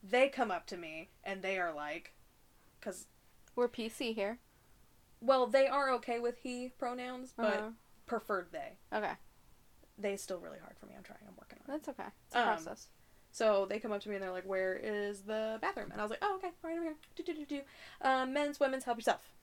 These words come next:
Speaker 2: Mm-hmm.
Speaker 1: They have, you know, facial hair,
Speaker 2: Mm-hmm.
Speaker 1: not a whole lot going on up top.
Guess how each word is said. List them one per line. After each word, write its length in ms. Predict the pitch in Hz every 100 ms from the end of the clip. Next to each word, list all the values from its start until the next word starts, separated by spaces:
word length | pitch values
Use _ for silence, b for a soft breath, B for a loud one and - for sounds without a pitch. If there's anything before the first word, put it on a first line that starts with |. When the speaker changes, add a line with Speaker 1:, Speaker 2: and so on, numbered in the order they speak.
| 254
Speaker 2:
Mm-hmm. 260 | 240 208 214 - - _
Speaker 1:
They 240 | 220 233 226
have, 400 | 233 226 226 214
you 100 | 226
know, 100 | 190
facial 380 | 185 285 269 277
hair, 460 | 277 269 247 247 247 -
Speaker 2:
Mm-hmm. 460 | 233 220 208 208 214
Speaker 1:
not 300 | 185 185 - _ - _ - -
a 60 |
whole 180 | 226 214
lot 220 | 208 190
going 280 | 220 202 196
on 200 | 196 190
up 140 | 185 -
top. 440 | 277 240 233 226